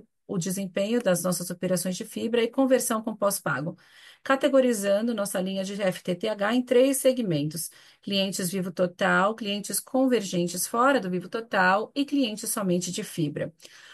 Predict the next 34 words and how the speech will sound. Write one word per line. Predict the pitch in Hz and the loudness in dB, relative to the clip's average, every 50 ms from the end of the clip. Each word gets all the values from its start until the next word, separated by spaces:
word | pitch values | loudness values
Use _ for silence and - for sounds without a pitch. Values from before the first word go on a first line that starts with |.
| - - - | -20 -4 0
O | 254 | 2
Vivo | 233 294 285 294 302 | 2 4 2 2 2
Total | 302 285 262 262 - - 208 196 190 190 196 202 220 - - | 2 4 2 2 2 0 0 2 4 4 4 4 2 0 -4
está | - 214 - - - 208 202 - - | -6 -6 -4 -2 0 0 0 0 0
aumentando | - - 262 262 254 240 233 - 240 240 233 226 - - | 0 0 2 2 2 0 -2 -2 -4 -4 -4 -6 -8 -6
nossa | 190 196 196 185 214 | -4 -4 -2 -2 -4
participação | 190 - 208 208 - - 226 - 196 190 - - 190 175 185 185 180 | -4 -4 -4 -4 -4 -6 -4 -2 -2 -2 0 0 2 2 2 2 0
na | 170 170 196 | 0 0 0
nossa | 190 190 180 - | 0 0 -2 -2
base | 180 180 185 185 180 | 0 0 0 0 -2
de | 185 180 | -6 -4
clientes | - 185 175 175 - | -2 -2 -2 0 0
F | 185 175 - | -2 -2 -2
T | - 175 | -2 -4
T | 175 - 185 | -2 -2 -2
H | 180 175 170 175 180 170 175 185 | -2 -2 -2 -2 -2 -2 -2 -4
com | - - 214 | -6 -8 -10
um | 202 | -8
crescimento | - 214 208 - 208 196 196 - | -8 -8 -6 -6 -6 -6 -6 -4
impressionante | 247 - 262 262 - 247 202 196 202 196 - | -2 0 0 0 0 0 -2 -2 -4 -4 -8
de | 190 202 | -8 -8
setenta | 185 - 196 - 240 240 240 240 | -6 -6 -6 -6 -6 -4 -4 -4
e | 233 | -4
quatro, | 233 - 202 190 185 - - - | -2 -2 0 0 -2 -4 -6 -6
sessenta | 220 214 202 - 262 262 285 | -6 -2 0 0 2 2 2
e | 247 | 0
sete | - 247 226 240 - | 0 -2 -2 -4 -6
vírgula | 214 196 208 202 | -8 -8 -8 -4
quatro | - 202 190 185 - | -2 -2 -4 -2 -4
por | - 180 | -6 -6
cento | 175 - 185 180 208 226 247 196 | -4 -2 -2 -2 -2 -2 0 0
ano | 170 170 165 | 0 0 -2
contra | 180 185 - 220 240 | -4 -6 -4 -4 -2
ano. | 226 196 196 220 247 277 | -2 -2 0 0 0 -2